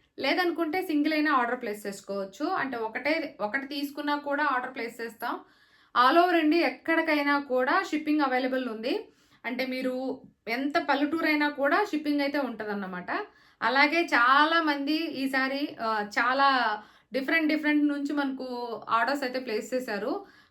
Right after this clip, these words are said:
ప్లేసెస్ నుంచి. Thank you so much. ఈ సారి కూడా చక్కగా అందరూ,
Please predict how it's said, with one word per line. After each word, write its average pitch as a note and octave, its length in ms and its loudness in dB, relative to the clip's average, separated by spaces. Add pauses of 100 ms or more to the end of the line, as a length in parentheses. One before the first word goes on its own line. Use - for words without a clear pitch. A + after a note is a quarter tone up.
ప్లేసెస్ C4+ 380 -2
నుంచి. C#4 520 -4
Thank B3 220 -2
you D4+ 140 0
so B3 160 -2
much. D4+ 180 -4 (140)
ఈ C#4+ 140 0
సారి D4 320 2
కూడా C#4+ 480 0
చక్కగా C#4 260 -4
అందరూ, B3 260 -4